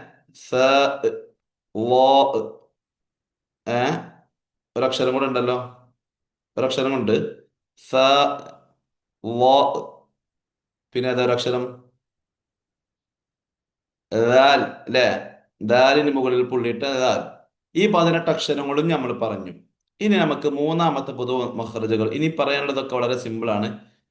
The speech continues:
മൂന്നാമത്തെ പൊതു മഖ്റജ് തരിമൂക്ക് എന്നാണ്. എവിടെയാ തരിമൂക്കുള്ളത്? തരിമൂക്ക് നമ്മുടെ മൂക്കിന്റെ അകത്താണ് തരിമൂക്കുള്ളത്. തരിമൂക്കിൽ നിന്നും രണ്ടക്ഷരങ്ങൾ,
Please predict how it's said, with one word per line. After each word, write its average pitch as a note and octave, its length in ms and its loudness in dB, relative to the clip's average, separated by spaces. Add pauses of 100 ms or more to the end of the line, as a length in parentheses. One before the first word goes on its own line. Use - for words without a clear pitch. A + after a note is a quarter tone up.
(140)
മൂന്നാമത്തെ E3 560 0
പൊതു C#3 220 -4
മഖ്റജ് A#2 720 -4 (540)
തരിമൂക്ക് B2+ 600 -4 (100)
എന്നാണ്. G2+ 480 -4 (880)
എവിടെയാ D#3+ 320 4
തരിമൂക്കുള്ളത്? B2+ 760 -2 (1000)
തരിമൂക്ക് D3 380 0
നമ്മുടെ C3+ 220 0
മൂക്കിന്റെ B2+ 440 -4
അകത്താണ് A2 460 -6
തരിമൂക്കുള്ളത്. G2+ 720 -4 (1120)
തരിമൂക്കിൽ E3 580 2
നിന്നും A2+ 320 -2 (720)
രണ്ടക്ഷരങ്ങൾ, A#2+ 1300 0